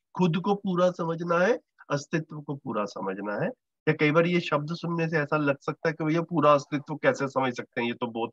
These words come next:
बड़ा है, तो ऐसा बड़ा भी नहीं है।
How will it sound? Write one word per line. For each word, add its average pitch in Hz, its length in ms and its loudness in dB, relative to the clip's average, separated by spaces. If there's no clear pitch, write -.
बड़ा 123 220 4
है, 262 120 -2
तो 139 200 2
ऐसा 147 280 4
बड़ा 123 340 6
भी 160 140 -2
नहीं 147 280 -4
है। 262 100 -6